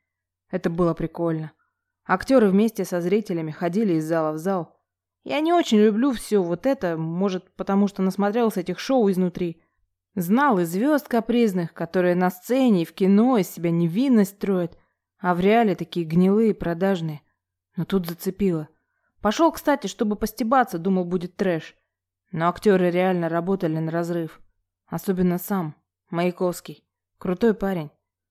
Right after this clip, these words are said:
Он читал, а мышь на него смотрела, рот открыв. А я на неё, пока не получил локтем в печень от коршуна. «Объектив зачехли, Тор, палишься?» «Отвали.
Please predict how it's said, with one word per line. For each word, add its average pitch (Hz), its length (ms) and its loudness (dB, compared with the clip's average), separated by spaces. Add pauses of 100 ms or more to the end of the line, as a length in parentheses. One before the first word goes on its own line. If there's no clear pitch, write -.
(140)
Он 214 200 6
читал, 220 400 0
а 190 60 4
мышь 208 260 2
на 185 80 0
него 190 240 0
смотрела, 196 580 -2 (460)
рот 185 320 0
открыв. 170 480 -10 (560)
А 180 160 4
я 202 120 8
на 185 120 4
неё, 175 420 -2 (440)
пока 175 200 0
не 185 120 6
получил 190 420 4
локтем 190 320 0
в - 80 -10
печень 175 340 -2
от 156 80 -8
коршуна. 165 480 -4 (440)
«Объектив 175 560 -2
зачехли, 170 440 -2
Тор, 190 240 0
палишься?» 160 720 -4 (520)
«Отвали. 156 600 -6